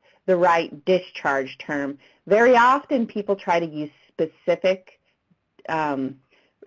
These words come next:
or sorry, try to use seepage velocity, and that's where, really where you're taking the specific discharge and you're dividing it by the porosity. You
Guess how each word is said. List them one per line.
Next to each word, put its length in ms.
or 220
sorry, 220
try 180
to 80
use 180
seepage 380
velocity, 800
and 140
that's 200
where, 220
really 300
where 100
you're 140
taking 380
the 120
specific 500
discharge 600
and 160
you're 160
dividing 580
it 160
by 160
the 100
porosity. 840
You 180